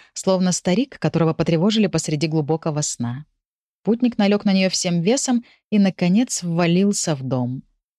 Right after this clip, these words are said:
И мир перевернулся. Снаружи остался рев метели, пронзительный холод и слепящая белизна. Внутри встретила густая, теплая тишина.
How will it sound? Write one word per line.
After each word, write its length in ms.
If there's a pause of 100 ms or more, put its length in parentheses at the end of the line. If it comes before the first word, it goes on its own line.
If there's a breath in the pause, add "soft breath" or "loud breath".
(280)
И 80
мир 240
перевернулся. 1000 (580)
Снаружи 460
остался 440
рев 240
метели, 580
пронзительный 680
холод 420
и 40
слепящая 680
белизна. 640 (640)
Внутри 280
встретила 440
густая, 520
теплая 380
тишина. 580